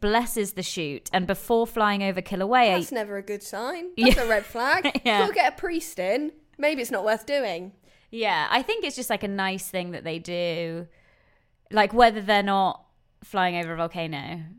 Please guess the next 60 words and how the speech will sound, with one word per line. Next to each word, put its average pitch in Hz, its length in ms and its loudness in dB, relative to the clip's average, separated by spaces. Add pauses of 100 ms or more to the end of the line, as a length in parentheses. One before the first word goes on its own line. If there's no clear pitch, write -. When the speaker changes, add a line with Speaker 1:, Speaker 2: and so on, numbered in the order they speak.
(120)
Speaker 1:
they 185 120 0
just, 170 100 -2
Speaker 2:
That - 180 2
sounds 254 360 0
like 240 140 2
Speaker 1:
they 214 80 4
just 226 120 2
Speaker 2:
every 226 120 0
Speaker 1:
bless 208 240 4
Speaker 2:
time 208 60 0
my 196 100 4
Speaker 1:
the 202 120 0
Speaker 2:
mum 208 100 4
Speaker 1:
shoot. 143 160 -2
Speaker 2:
flies 113 640 -6
and 185 140 -10
she 190 120 -12
sends 180 280 -8
us 185 100 -14
a - 20 -18
goodbye 185 380 -8
text - 440 -12
every 226 200 -12
single - 240 -16
time. 156 260 -10
Speaker 1:
Oh, 208 100 -4
does 226 220 -6
she? 196 100 -8 (300)
Speaker 2:
Any 277 240 -2
time. 170 400 -8
<laughs> - 40 -20 (1000)
She 311 120 -16
flew 349 180 2
to 269 100 0
Edinburgh 254 320 0
to 180 80 -14
come 220 160 -6
see 214 140 -6
my 208 160 -4
show, 233 160 0
and 208 120 0
she 202 120 -6
was, 214 180 -2 (240)
to - 80 -10
be 415 100 6
fair 403 120 4
though, 240 140 0 (220)
her 427 120 0
goodbye 440 340 2
text, - 480 -6 (220)
you 453 80 0
know, 156 260 -6 (400)
top - 200 -2
line, 190 360 0
yeah, 175 240 -2
she 190 140 -14
says, 190 180 -6
"I - 20 -6
love 190 200 -4
you." 170 180 -6